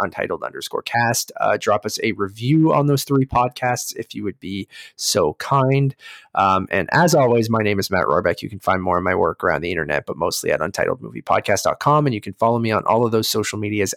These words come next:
at Matt Rohrbeck. I'm usually bumming around Letterboxd and Twitter, giving my first impressions and first star ratings for these films.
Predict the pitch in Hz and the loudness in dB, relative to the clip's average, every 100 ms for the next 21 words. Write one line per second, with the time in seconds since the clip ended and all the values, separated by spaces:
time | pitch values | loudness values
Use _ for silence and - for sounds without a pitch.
0 | - 95 - 107 104 92 - 127 135 131 | -2 0 -2 -2 0 0 0 2 4 4
1 | 127 - 117 120 113 117 113 107 110 104 | 0 -2 0 0 0 -2 -2 -2 0 0
2 | 101 110 107 110 113 110 107 101 - 104 | 2 0 0 0 2 2 2 2 -2 -6
3 | 107 - 110 101 101 104 98 104 98 95 | -6 0 2 4 2 0 -2 -4 0 2
4 | 95 - - _ - 104 95 - 90 - | 0 -2 -12 _ -6 -2 -2 -2 -4 0
5 | 82 - 87 90 - - - 73 - - | 0 0 -4 -10 -10 -10 -4 -2 0 -2
6 | - - - - - 127 131 131 - 117 | -2 0 0 0 -2 -2 -2 -4 -4 -2
7 | 117 - - - 139 - | -2 -4 -6 -6 -4 -6